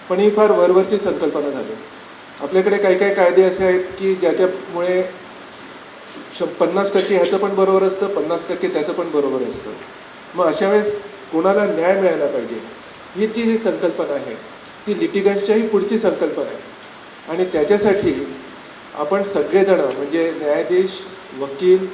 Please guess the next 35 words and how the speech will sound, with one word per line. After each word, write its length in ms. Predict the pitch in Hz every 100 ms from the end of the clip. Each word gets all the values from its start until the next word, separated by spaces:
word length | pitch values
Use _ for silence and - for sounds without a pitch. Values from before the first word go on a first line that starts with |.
| - - - -
दोन्ही 240 | 147 180
साईडचे 460 | 180 175 170 190 156
लिटिगंट, 460 | 151 160 143 110
दोन्ही 220 | - 175 196
साईडचे 280 | 196 190
वकील 520 | 175 135 135 120 - - - - 139
यांनी 260 | 156 185 214
सगळ्यांनी 500 | 208 156 170 185 196
मिळून 280 | 190 196
टीमवर्क 540 | 196 - 185 185 190 190
करून 340 | 180 180 202
तो 300 | 196 - 185
न्याय 400 | 170 151 165 208
कुठे 260 | 214 202 190
आहे 100 | 190
ते 180 | 190 190
शोधायचं 400 | 175 147 139 135
असतं. 220 | - 127 - - - - -
म्हणजे 400 | 160 180 180 180 - -
ट्रेजर 320 | 165 165 185
हंटसारखा 420 | 185 185 175 185
जसा 340 | 180 175 175 175
गेम 260 | 170 165
असतो, 240 | 156 - 156
एकमेकांना 460 | 151 165 175 160
मदत 280 | 156 151 156 175
करून 160 | 160
आपण 200 | 160 156
तो 420 | 160 160 - 165 156
खजिना 300 | 143 156 156
शोधायचो, 440 | 156 147 147 147 143 - - - - - -
तो 60 |
जो 120 | 160
खेळ 300 | 170 165 165
असतो, 180 | 151 -